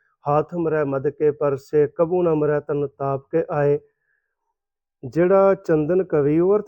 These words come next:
ਨਾ ਕਰ ਸਕਿਆ ਵੀ ਮੇਨ ਮਰੈ ਜਲ ਕੇ ਪਰਸੇ, ਮੱਛੀ ਮਰ ਜਾਂਦੀ ਜੇ ਉਹਨੂੰ ਪਾਣੀ ਮਿਲੇ ਤੇ ਅੱਗ ਸੁੱਟੋ ਨਹੀਂ ਮਰਦੀ, ਹਾਥੀ ਮਰ ਜਾਂਦਾ ਉਹਨੂੰ ਸ਼ਰਾਬ ਪਿਆਓ ਨਹੀਂ ਮਰਦਾ ਜੇ ਉਹਨੂੰ ਤਾਪ ਚੜ੍ਹ ਜਾਏ।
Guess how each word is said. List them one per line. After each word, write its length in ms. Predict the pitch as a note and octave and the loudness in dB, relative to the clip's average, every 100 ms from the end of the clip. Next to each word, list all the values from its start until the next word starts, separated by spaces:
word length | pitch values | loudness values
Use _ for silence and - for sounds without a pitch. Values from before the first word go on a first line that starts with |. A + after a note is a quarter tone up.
| G#3+ | -4
ਨਾ 100 | E3+ | -4
ਕਰ 180 | C#3+ | -4
ਸਕਿਆ 360 | A#2+ - B2 D#3 | -6 -10 -6 -4
ਵੀ 120 | G3 | -2
ਮੇਨ 400 | G3 D#3 D#3 F#3 | 0 0 0 0
ਮਰੈ 280 | F3+ D#3 D3+ | 0 0 -2
ਜਲ 280 | C3 C3+ B2+ | -2 -6 -6
ਕੇ 200 | - D#3+ | -6 -8
ਪਰਸੇ, 460 | D3+ C3+ B2 - | -6 -8 -8 -6
ਮੱਛੀ 360 | D#3 E3+ - F#3 | -4 -4 -4 -4
ਮਰ 200 | D#3 C3 | -2 -4
ਜਾਂਦੀ 380 | A#2+ D3+ D3 F3 | -4 -4 -2 -2
ਜੇ 140 | C#3+ | 0
ਉਹਨੂੰ 220 | D3+ D#3 C#3 | -2 -2 -4
ਪਾਣੀ 260 | C#3 C3+ | -2 0
ਮਿਲੇ 320 | C#3+ C3 B2 A#2 _ | 0 -2 -6 -12 _
ਤੇ 80 | E3 E3 | -2 -2
ਅੱਗ 180 | C#3 D#3+ | 0 -4
ਸੁੱਟੋ 360 | - D#3 D#3 | -4 -4 -2
ਨਹੀਂ 220 | C#3 D3 | 2 2
ਮਰਦੀ, 420 | C#3+ C3+ A#2+ C3 C3+ _ _ _ _ _ D3+ | 0 -4 -6 -10 -10 _ _ _ _ _ -2
ਹਾਥੀ 300 | D3 - F3 | -2 0 0
ਮਰ 200 | F3 C#3+ | 0 0
ਜਾਂਦਾ 300 | D3 D#3 D#3+ | 0 0 0
ਉਹਨੂੰ 200 | D#3+ D3 | 0 -4
ਸ਼ਰਾਬ 360 | - C3+ B2+ B2 | -6 -6 -6 -4
ਪਿਆਓ 360 | D#3 C#3 C#3+ D3 | -2 0 2 2
ਨਹੀਂ 260 | C#3+ E3 | 2 2
ਮਰਦਾ 320 | E3 D3 C3 D3 | 2 0 -2 -2
ਜੇ 120 | C3 | 0
ਉਹਨੂੰ 160 | C#3+ | 0
ਤਾਪ 300 | C3 C3 B2 | 0 -6 -8
ਚੜ੍ਹ 220 | - C#3 C3 | -6 -6 -4
ਜਾਏ। 180 | C#3 | -6